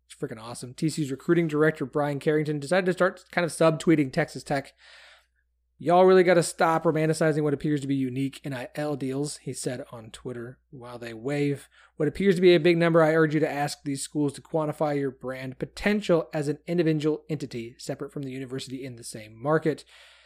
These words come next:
He went on to include, uh,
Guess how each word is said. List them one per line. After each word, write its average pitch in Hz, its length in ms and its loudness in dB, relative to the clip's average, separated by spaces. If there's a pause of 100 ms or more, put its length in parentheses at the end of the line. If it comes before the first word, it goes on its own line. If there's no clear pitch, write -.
(920)
He 143 160 -2
went 147 180 0
on 156 320 -2
to 151 140 -2
include, 139 760 -2
uh, 131 520 -4